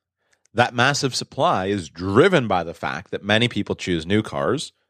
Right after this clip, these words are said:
drive them lightly, and then get rid of them, but, but so you can find good deals. The cars today last longer than they ever have. Many people seem to have this impression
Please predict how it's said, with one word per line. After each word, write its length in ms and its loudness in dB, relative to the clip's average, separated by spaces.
drive 360 4
them 120 0
lightly, 380 0
and 140 0
then 120 -2
get 140 -6
rid 120 2
of 60 -4
them, 120 -10
but, 180 -16
but 80 -10
so 120 -2
you 160 2
can 100 -6
find 240 -2
good 160 0
deals. 380 -8
The 100 -4
cars 320 2
today 280 2
last 400 0
longer 280 0
than 100 -4
they 120 0
ever 160 0
have. 380 -6
Many 220 0
people 600 0
seem 240 -6
to 60 -6
have 260 -2
this 160 -4
impression 720 -2